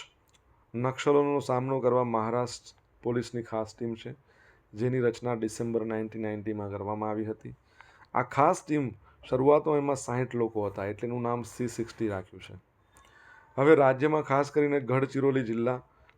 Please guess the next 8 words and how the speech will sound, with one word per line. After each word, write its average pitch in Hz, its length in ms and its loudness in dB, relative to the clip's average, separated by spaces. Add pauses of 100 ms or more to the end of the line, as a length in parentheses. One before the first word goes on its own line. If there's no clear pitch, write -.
(120)
છત્તીસગઢને 139 580 2
આવેલા 127 260 4
વિસ્તારોમાં 123 580 0
નક્સલવાદને 120 600 -2
ખતમ 117 320 -6
કરવાનું 107 500 -4
કામ 104 280 -4
છે. 92 220 -16